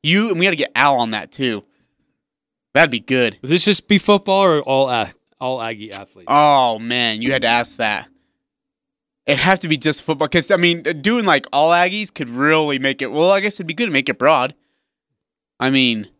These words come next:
Speaker 2: 'Cause Spencer Nelson's on the list.
Speaker 1: Was he?
Speaker 2: Yes.
Speaker 1: Is, is he pretty good?
Speaker 2: He is high on the list.
Speaker 1: Who would be? Who would you take more, Quinn or Spencer?
Speaker 2: <laughs>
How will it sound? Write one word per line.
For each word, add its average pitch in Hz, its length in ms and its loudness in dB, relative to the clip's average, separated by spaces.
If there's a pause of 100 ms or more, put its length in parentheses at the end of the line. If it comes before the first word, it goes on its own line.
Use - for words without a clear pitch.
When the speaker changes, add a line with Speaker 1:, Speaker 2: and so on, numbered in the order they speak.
(160)
Speaker 2:
'Cause 147 120 2
Spencer 185 340 4
Nelson's 131 460 2
on 117 160 -2
the 110 100 -6
list. 101 460 -8
Speaker 1:
Was 143 200 2
he? 156 360 0
Speaker 2:
Yes. 117 240 -2
Speaker 1:
Is, 139 80 -2
is 147 60 2
he 156 40 0
pretty 151 220 0
good? 135 260 0 (120)
Speaker 2:
He 139 260 0
is 135 160 0
high 120 280 0
on 104 140 -6
the 101 80 -10
list. - 500 -18 (1160)
Speaker 1:
Who 196 160 2
would 196 100 -2
be? 180 160 -2
Who 170 240 0
would 175 140 -2
you 160 80 -10
take 180 240 -2
more, 147 240 -2
Quinn 170 320 0
or 160 80 -2
Spencer? 147 580 -6 (1120)
Speaker 2:
<laughs> 392 420 -2